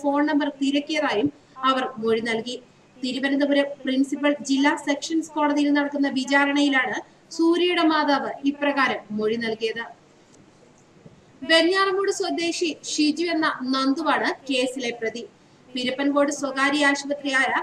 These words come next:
സെന്റ് ജോൺസ് ആശുപത്രിയിലെ നഴ്സായിരുന്നു വെഞ്ഞാറമൂട് പാലാങ്കോണം സൂര്യാഭവനിൽ ശശിധരന്റെ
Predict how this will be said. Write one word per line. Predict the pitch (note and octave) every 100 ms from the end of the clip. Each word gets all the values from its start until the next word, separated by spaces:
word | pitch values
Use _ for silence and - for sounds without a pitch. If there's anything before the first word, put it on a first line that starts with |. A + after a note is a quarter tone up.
| -
സെന്റ് | E4 D#4 E4
ജോൺസ് | F4+ F4+ F4+ - D#4+
ആശുപത്രിയിലെ | - D4 D#4 D4 D4 C#4+ C4
നഴ്സായിരുന്നു | C4 C#4 D#4+ D4+ C#4 A#3 G#3+ - - - -
വെഞ്ഞാറമൂട് | E4 E4 E4 F#4 F#4 E4+ E4+ D#4 -
പാലാങ്കോണം | D#4 D4+ E4 F4 E4+ E4 D#4+ C#4+ -
സൂര്യാഭവനിൽ | D4+ D#4 D#4+ D#4+ D#4+ D4+ C#4+ - -
ശശിധരന്റെ | C#4+ C#4 E4+ D#4 D#4+ D4+